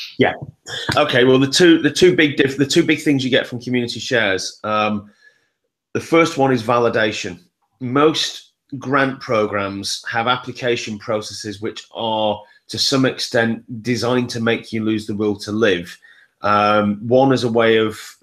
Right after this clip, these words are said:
giving you a hurdle to clear. Um, if you, you know, if you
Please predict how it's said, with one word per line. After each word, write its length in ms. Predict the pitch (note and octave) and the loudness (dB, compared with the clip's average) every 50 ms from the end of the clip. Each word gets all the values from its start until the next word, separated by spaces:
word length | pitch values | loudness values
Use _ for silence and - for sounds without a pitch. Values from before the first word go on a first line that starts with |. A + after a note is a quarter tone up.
| D#2 G2 B2 A#2+ | -20 -20 -12 -6
giving 260 | - B2+ G#2 G#2+ A2 | -4 -4 -2 -2 -2
you 140 | A2 A2 A2 | 0 0 0
a 40 | G2+ | 0
hurdle 440 | - - A#2 A2+ A2+ G#2+ A2 G#2 G2 | 0 2 4 4 4 4 0 -4 -6
to 140 | - - - | -6 -12 -14
clear. 560 | - - - A2 A2 A2+ A#2+ B2+ C3 C3 C3 _ _ - | -14 -10 -6 -4 0 0 0 0 -2 -4 -10 _ _ -10
Um, 340 | A2 G#2+ G#2+ G#2+ G#2+ G#2+ - | -6 -4 -2 -2 -4 -4 -6
if 160 | - A2+ - | -10 -10 -8
you, 160 | A#2 A2+ G#2 - _ _ - | -6 -8 -8 -10 _ _ -12
you 80 | G#2+ | -8
know, 80 | G#2 G2+ | -8 -6
if 140 | G2+ G2+ - | -6 -6 -8
you 140 | A2 G2+ | -10 -10